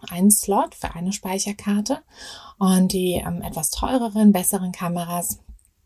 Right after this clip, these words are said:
die haben mehrere Slots. Und ich würde dir, wenn du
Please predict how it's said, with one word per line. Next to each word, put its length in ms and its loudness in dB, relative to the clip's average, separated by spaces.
die 240 6
haben 220 0
mehrere 500 0
Slots. 640 -4
Und 520 4
ich 440 0
würde 360 6
dir, 560 6
wenn 260 8
du 460 6